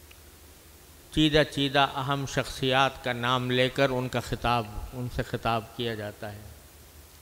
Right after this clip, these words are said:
और फिर एक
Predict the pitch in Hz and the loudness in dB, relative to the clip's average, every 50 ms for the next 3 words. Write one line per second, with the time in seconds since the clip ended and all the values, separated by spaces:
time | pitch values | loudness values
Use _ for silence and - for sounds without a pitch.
0 | - - - - - - - - - - - - - - - - - - - - | -20 -20 -20 -20 -20 -20 -20 -20 -20 -20 -20 -20 -20 -20 -20 -20 -20 -20 -20 -20
1 | - - - - - - - - - - - - - - 147 139 139 135 131 127 | -20 -20 -20 -20 -20 -20 -20 -20 -20 -20 -20 -20 -16 -6 -2 0 2 2 4 2
2 | 123 117 113 110 90 - - - - - - - - - - - - - - - | 2 0 -4 -10 -14 -16 -18 -18 -20 -20 -20 -20 -20 -20 -20 -20 -20 -20 -20 -20
3 | - - - 185 - - - 147 139 139 131 - - | -20 -20 -20 -20 -8 -4 -2 0 0 0 0 -2 -6